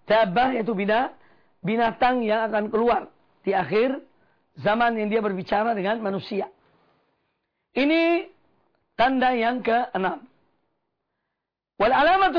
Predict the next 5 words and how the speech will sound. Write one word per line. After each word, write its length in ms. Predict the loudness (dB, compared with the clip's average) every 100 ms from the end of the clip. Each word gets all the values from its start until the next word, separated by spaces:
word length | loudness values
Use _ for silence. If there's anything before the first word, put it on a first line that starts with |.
| 0 2
sabi'atu, 640 | 2 2 0 -2 -2 -2
tanda 240 | 0 -2
kiamat 400 | -2 0 0 0
yang 160 | -2 -2
ketujuh, 880 | -2 -2 -2 0 0 0 0 0